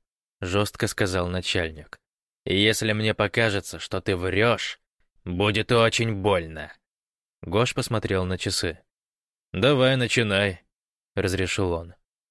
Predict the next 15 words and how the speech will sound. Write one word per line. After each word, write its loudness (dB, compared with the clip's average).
«Только 2
без 4
резких 2
движений». 0
Начальник 0
хмыкнул, -4
и 0
тут 0
же 2
Гошу 0
сзади 0
врезали 0
по -2
левой 0
почке. -6